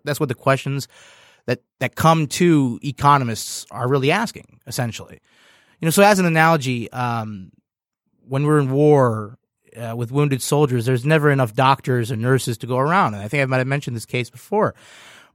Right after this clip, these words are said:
but, uh, I'm gonna mention it again. You know, some wounded are past the point of being saved. Others have had a chance.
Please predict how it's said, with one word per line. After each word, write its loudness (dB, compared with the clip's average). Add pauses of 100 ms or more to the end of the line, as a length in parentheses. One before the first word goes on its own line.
(100)
but, 4
uh, 0
I'm -14
gonna -4
mention 0
it 0
again. 0
You -14
know, -14
some 2
wounded 4
are 4
past 2
the -2
point -2
of -8
being -4
saved. -4
Others 0
have -2
had 0
a -2
chance. -6